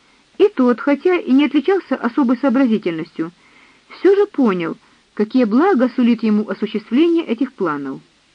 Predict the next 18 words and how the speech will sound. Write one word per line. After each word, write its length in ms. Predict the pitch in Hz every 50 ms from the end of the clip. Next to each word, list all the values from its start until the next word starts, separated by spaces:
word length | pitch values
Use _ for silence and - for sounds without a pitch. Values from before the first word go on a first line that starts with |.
| _ _ _ _ _ _ _ _ _ _ _ _ _ _ _
С 200 | - - - -
той 200 | - 359 392 381
неисчерпаемой 800 | 349 285 254 262 - - 269 240 - 359 381 359 311 269 254 240 -
изобретательностью, 1120 | - 214 226 208 185 208 214 214 320 359 349 - - 202 180 165 175 - _ - 160 165 - _ _ _ _ _ _ _
которая 300 | - 208 214 269 269 269
составляла 640 | 262 254 226 - 247 240 240 254 262 254 247 247 240 - _ _ _ _ - - -
самую 320 | 302 359 349 339 320 277
яркую 500 | 247 285 302 302 - 294 285 277 285 269 - _ _ _ _ - -
сторону 340 | - - 311 302 285 277 277
дарования 420 | 226 262 269 269 277 262 254 269
Пэра, 460 | 269 - - 196 170 143 139 131 156 - _ _ _ _ _ _ _ _ _ _ _
и 100 | - 226
которая 400 | 220 262 254 254 311 311 302 285
в 40 | 226
минуты 320 | 262 269 294 294 - 269
взлёта 440 | 214 202 233 240 330 359 339 - 240
придавала 420 | 226 - 254 226 262 277 294 285 269
ему 240 | 269 254 247 262